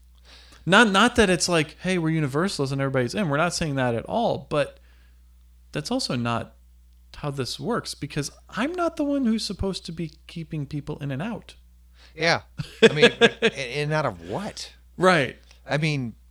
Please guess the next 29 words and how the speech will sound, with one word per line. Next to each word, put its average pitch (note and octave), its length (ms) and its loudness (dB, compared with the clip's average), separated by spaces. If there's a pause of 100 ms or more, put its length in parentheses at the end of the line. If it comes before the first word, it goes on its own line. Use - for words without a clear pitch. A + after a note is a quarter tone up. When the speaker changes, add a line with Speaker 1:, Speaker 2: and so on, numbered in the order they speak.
(500)
Speaker 1:
Well, D3 100 4
the C#3 80 2
club, A#2+ 460 2
'cause - 420 -8
Speaker 2:
we're, B2 340 0
we're B2 180 -4
running B2 200 2
out G#2 100 2
of G2+ 60 -4
time, A#2 380 0
Speaker 1:
We C3 140 2
Speaker 2:
and A#2 100 4
so A2+ 60 0
Speaker 1:
are. - 20 2
Speaker 2:
it's A2 100 0
a G2 40 -2
bad A2 220 4
time G#2+ 160 2
to F#2+ 60 4
bring G#2 140 6
up F2+ 80 0
universalism, F#2 880 2
but G2+ 140 8
Speaker 1:
<laughs> - 640 2
Speaker 2:
what's C#3 340 6
wrong D#3 320 6
with C3 180 2
universalism? A#2 1000 0 (1200)
Like, A2 220 0